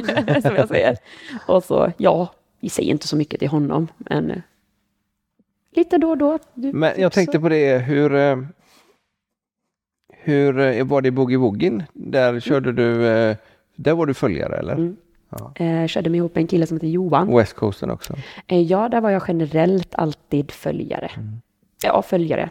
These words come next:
Speaker 1: och följare i Boogie Woogien. Mm. Eh, så att det är ju inte, jag har testat lite granna West Coast Swing och hållit lite kurser i West Coast i Jönköping då. Eh, och då blev jag oftast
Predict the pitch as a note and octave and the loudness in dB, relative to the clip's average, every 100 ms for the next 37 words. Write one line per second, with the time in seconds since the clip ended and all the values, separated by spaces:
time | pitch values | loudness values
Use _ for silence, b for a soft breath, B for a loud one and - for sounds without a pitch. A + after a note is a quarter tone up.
0 | - - E3 - D#3+ - - D3+ D3+ D#3 | -8 -8 -4 -2 0 0 0 -2 -4 -4
1 | - - - - A3 _ _ _ _ _ | -4 -8 -10 -8 -8 _ _ _ _ _
2 | _ _ _ - - D#3+ D#3 D3 - - | _ _ _ -20 -6 -2 0 0 -4 2
3 | E3+ E3 D#3+ D3+ B B D#3 - D#3+ - | 4 4 4 2 B B -2 2 0 0
4 | - E3 D#3 D3+ - - D3 C#3 A2 C#3 | -4 4 4 4 0 -2 0 0 2 0
5 | C#3+ - C#3 C3 - - C3+ C#3 C#3+ C#3 | -2 -4 -4 -4 -4 0 0 0 -2 -4
6 | C#3 - - - - C#3+ C#3+ D3 C#3 - | -4 -4 -6 -8 -4 0 0 0 -2 -4
7 | - - C3+ C#3+ C#3 - - D3+ F3 F#3 | -6 -2 -2 -2 -2 -6 -2 -2 2 0
8 | - b b b b b D#3+ D3 C3 - | 0 b b b b b -2 0 0 -2
9 | D#3+ D#3 E3 E3 C3+ D3+ D3 - _ _ | -2 0 0 0 2 2 0 -4 _ _
10 | _ _ _ _ - - - - C3 - | _ _ _ _ -16 -16 -16 -8 -8 -8